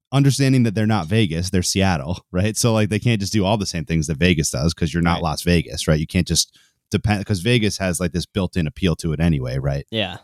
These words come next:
Speaker 1: Seattle's doing everything right, you know, uh, except for the fact that they're one and four. <laughs> But, like,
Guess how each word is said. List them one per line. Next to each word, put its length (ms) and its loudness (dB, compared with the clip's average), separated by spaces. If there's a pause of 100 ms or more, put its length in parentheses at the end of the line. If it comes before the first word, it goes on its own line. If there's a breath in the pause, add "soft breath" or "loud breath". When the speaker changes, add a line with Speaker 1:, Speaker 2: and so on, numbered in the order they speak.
(200)
Speaker 1:
Seattle's 520 0
doing 240 4
everything 440 2
right, 380 0 (220)
you 140 0
know, 320 2
uh, 360 -10 (360)
except 280 0
for 60 0
the 60 2
fact 220 0
that 100 -4
they're 140 2
one 180 2
and 100 -2
four. 340 0
<laughs> 40 0
But, 160 4
like, 300 0